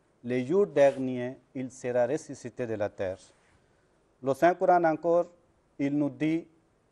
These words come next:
que la nature de l'homme qui accepte, et c'est ça qu'il est en train de, de, de, euh, expérimenter chaque jour, que chaque personne qui est née, une fois qu'il est mort, il ne revient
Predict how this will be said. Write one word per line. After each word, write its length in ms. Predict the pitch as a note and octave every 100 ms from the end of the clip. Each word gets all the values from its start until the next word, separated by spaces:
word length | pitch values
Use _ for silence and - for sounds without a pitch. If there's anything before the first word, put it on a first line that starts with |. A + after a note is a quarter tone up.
| _ _ _
que 80 | C3+
la 200 | B2 B2
nature 520 | B2 C3 C3 - E3
de 120 | C3+
l'homme 420 | B2+ B2+ C#3 G#2+ G2 _ _ _ _ _ _
qui 140 | C3 A#2+
accepte, 560 | A#2 - D3+ D3+ - D#3+ - _ _
et 100 | C3+
c'est 180 | A#2+ B2+
ça 180 | - D#3
qu'il 320 | D3+ D#3+ C3+
est 100 | C#3+
en 160 | C3 A#2
train 260 | - C3 B2+
de, 320 | B2 A#2 G#2+
de, 280 | A2 A2 G#2+
de, 340 | A2 G#2+ G2+ - _ _ _ A#2
euh, 260 | A2 A2
expérimenter 580 | A2+ - B2+ A#2+ A#2 C3
chaque 280 | A#2+ B2 -
jour, 260 | A2+ C#3+ E3 _ _ _ _ _ _ _ _ -
que 380 | C#3+ C3+ C#3+ -
chaque 420 | - - A#3 A#3+ E3+
personne 520 | - D3+ - E3 D#3+
qui 180 | - C3
est 80 | A#2+
née, 300 | B2+ D3 - _ _ _ _ _ _ _
une 220 | G#3 B3
fois 240 | B3 G3+ F#3+
qu'il 200 | F3 D3
est 80 | C3+
mort, 340 | C#3 D#3 E3 _
il 120 | C3
ne 140 | C3 B2
revient 460 | B2 A2+ A#2+ C3+